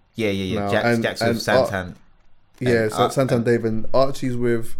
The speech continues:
Speaker 2: who's he got now?
Speaker 1: I'm not sure. I'm sure he's got some role
Speaker 2: He's
Speaker 1: in
Speaker 2: got, he's got
Speaker 1: some
Speaker 2: some big, he's got a couple
Speaker 1: Yeah,
Speaker 2: big
Speaker 1: yeah,
Speaker 2: artists
Speaker 1: yeah,
Speaker 2: in that
Speaker 1: yeah,
Speaker 2: as well.
Speaker 1: yeah,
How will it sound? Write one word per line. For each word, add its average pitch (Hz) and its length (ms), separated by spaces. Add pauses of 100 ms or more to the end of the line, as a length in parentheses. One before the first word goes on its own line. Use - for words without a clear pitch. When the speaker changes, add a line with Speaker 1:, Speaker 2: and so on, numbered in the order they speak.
Speaker 2:
who's 151 200
he 165 80
got - 340
now? - 120
Speaker 1:
I'm 139 60
not 113 120
sure. 127 160
I'm 104 60
sure 135 120
he's 123 160
got - 220
some 98 240
role 110 120
Speaker 2:
He's 143 100
Speaker 1:
in 143 60
Speaker 2:
got, 156 100
he's 151 100
got - 80
Speaker 1:
some 165 100
Speaker 2:
some 131 220
big, 135 180
he's 170 160
got 170 120
a - 20
couple 98 260
Speaker 1:
Yeah, 90 60
Speaker 2:
big 117 120
Speaker 1:
yeah, 113 60
Speaker 2:
artists 98 300
Speaker 1:
yeah, 104 60
Speaker 2:
in 92 60
that 87 60
Speaker 1:
yeah, 82 60
Speaker 2:
as 87 40
well. 87 160
Speaker 1:
yeah, 85 160